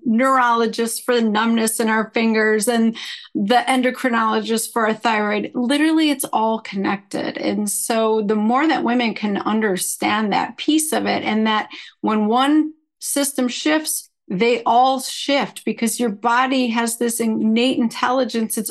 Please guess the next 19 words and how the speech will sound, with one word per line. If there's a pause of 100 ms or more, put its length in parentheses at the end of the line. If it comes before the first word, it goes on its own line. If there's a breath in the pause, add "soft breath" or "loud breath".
(140)
always
trying
to
be
in
balance. (280 loud breath)
If
one
thing's
way
off,
the
other
thing
is
gonna
shift.
And
so